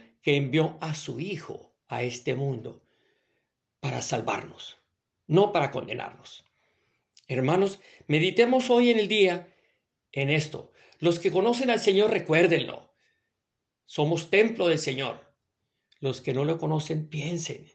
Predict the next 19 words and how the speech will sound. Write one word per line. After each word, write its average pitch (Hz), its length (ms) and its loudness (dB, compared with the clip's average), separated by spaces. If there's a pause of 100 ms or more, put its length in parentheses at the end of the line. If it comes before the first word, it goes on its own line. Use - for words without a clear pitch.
(340)
mediten 170 800 -2 (120)
qué 160 180 -2
quiere 170 220 2
decir. 165 560 -2 (380)
Consulten 240 720 2
con 208 120 4
sus 180 320 -2 (400)
pastores, - 760 -2 (480)
con 180 200 2
los 185 160 -2
cristianos 202 540 0
que 202 80 -4
ustedes 185 360 0
conozcan, 190 560 -4 (1400)
para 127 380 -6 (480)
aprender 135 600 -4
un 208 220 -4
poco 180 240 -6
más 143 380 -6